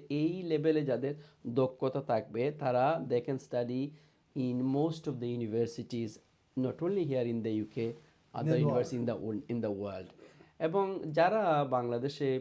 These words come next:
Speaker 1: পড়াশোনার সাথে আছেন, যারা একাডেমিক্স আছেন, তাদের ক্ষেত্রে এই ফাইভ পয়েন্ট ফাইভ, সিক্স, সিক্স পয়েন্ট ফাইভ, আমার মনে হয় না যে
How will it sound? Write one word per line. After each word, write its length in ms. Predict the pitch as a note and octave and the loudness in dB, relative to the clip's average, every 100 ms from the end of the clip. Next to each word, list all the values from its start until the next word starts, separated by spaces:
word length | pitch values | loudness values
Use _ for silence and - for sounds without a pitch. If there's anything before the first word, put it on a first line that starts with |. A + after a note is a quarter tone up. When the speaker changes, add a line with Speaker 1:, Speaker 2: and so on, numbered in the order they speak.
| B2+ | -2
Speaker 1:
পড়াশোনার 460 | C3 C#3+ C#3 B2 | -2 -2 -2 -4
সাথে 320 | - A2 - | -4 -8 -4
আছেন, 320 | G#2 G2+ A2+ A2 | -2 -2 -4 -4
যারা 180 | A#2 | -4
একাডেমিক্স 680 | C3 A#2 C#3 B2+ D3 D3+ D3+ | -4 -4 -4 -2 -2 -2 -2
আছেন, 360 | G2 - G2+ G2+ - - _ - | -6 -8 -12 -14 -16 -20 _ -4
তাদের 300 | F3 G#3 G#3+ | -2 0 -2
ক্ষেত্রে 260 | E3 D3+ | -4 0
এই 60 | C#3+ | 0
ফাইভ 260 | D3 B2 A#2+ | 0 -2 -2
পয়েন্ট 200 | C3+ C3 - | -4 -4 -2
ফাইভ, 240 | B2 A#2+ | -2 -2
সিক্স, 440 | A#2 - A#2+ A2+ - | -4 -8 -8 -8 -12
সিক্স 200 | A2+ - | -12 -6
পয়েন্ট 220 | A#2+ A#2 | -6 -6
ফাইভ, 260 | - B2+ | -8 -4
আমার 180 | B2+ C#3+ | -2 0
মনে 260 | D#3 B2+ B2+ | 0 -2 -2
হয় 180 | C#3+ C#3 | -2 -2
না 120 | A#2+ | -2
যে 120 | B2 | -6